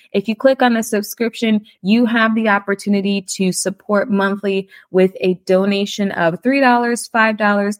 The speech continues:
eight dollars, or ten dollars. Any amount that you give is deeply appreciated. Uh, it just goes to, uh, helping to produce the podcast. Uh, so if you decide to give, the Lord lays it on your heart to give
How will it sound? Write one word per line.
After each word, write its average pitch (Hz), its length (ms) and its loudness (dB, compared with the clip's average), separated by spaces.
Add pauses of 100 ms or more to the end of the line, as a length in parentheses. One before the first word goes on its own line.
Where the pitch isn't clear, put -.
eight 226 220 -4
dollars, 202 480 -2
or 190 180 2
ten 196 380 -4
dollars. 165 360 -2 (280)
Any 254 280 4
amount 233 320 4
that 208 260 -4
you 208 100 0
give 190 400 0
is 190 220 0
deeply 202 460 -2
appreciated. 190 720 -2 (240)
Uh, 180 180 2
it 185 120 0
just 190 280 -2
goes 190 400 0
to, 196 340 -2 (240)
uh, 185 80 0
helping 196 440 0
to 185 160 -4
produce 190 420 -4
the 214 80 -8
podcast. 190 720 0 (260)
Uh, 170 120 -2
so 185 180 0
if 180 180 0
you 202 140 -2
decide 208 460 0
to 233 80 -4
give, 208 340 -2
the 185 60 -6
Lord 190 260 2
lays 196 220 0
it 196 40 0
on 196 120 -2
your 180 80 -2
heart 208 260 0
to 202 100 -12
give 208 320 -2